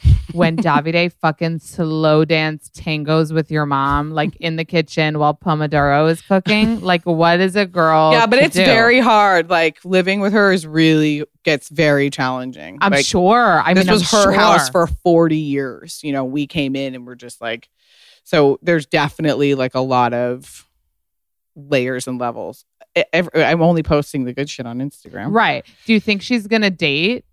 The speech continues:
Speaker 1: again?
Speaker 2: Yeah, we're trying to get her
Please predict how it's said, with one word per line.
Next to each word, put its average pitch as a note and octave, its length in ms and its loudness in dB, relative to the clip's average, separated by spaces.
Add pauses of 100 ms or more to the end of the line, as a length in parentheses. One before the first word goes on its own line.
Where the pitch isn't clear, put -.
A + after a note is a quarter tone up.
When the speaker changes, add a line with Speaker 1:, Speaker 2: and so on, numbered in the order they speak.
(140)
Speaker 1:
again? C#4 500 -2 (400)
Speaker 2:
Yeah, D#3 540 2
we're F3 160 -2
trying D3+ 600 -2 (340)
to D#3+ 100 -6
get C3+ 280 -2
her C3+ 360 -6